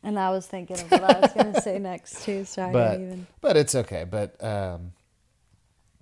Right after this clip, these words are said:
Speaker 2: but yeah, stigmas are, stigmas, but I w-, I know what I was gonna say. I was gonna say that,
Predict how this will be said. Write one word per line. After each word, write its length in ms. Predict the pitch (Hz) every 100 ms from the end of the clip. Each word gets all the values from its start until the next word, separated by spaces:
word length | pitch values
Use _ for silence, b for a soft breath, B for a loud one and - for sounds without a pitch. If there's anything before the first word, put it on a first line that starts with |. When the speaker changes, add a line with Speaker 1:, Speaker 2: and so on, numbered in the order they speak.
| _ _ _ _ -
Speaker 2:
but 160 | 123
yeah, 180 | 113 101
stigmas 540 | - 180 170 160 123
are, 280 | 117 107 101 -
stigmas, 560 | - 156 143 120 - -
but 260 | 123 - _ -
I 60 |
w-, 160 | 117 -
I 60 | 110
know 100 | 110
what 80 | 87
I 40 |
was 80 | 82
gonna 120 | 85
say. 140 | 82 107
I 20 |
was 100 | 127
gonna 100 | 107
say 160 | 98 110
that, 260 | 104 92